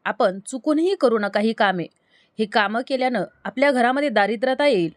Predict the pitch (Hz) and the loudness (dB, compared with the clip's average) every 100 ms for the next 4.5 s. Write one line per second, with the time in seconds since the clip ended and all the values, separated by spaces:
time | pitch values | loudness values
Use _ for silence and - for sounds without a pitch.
0 | - 190 226 214 220 254 254 208 202 - | -8 -4 0 0 2 0 0 -2 -2 -2
1 | 277 277 233 277 285 208 202 226 240 208 | -4 -2 -2 -2 0 0 2 -2 -4 -4
2 | 180 214 202 170 - _ _ - _ - | 0 0 2 0 -2 _ _ -20 _ -2
3 | 214 214 208 233 226 214 214 220 294 269 | 0 0 2 0 2 0 0 -2 -4 -2
4 | 196 185 185 180 165 | -2 0 0 -2 -4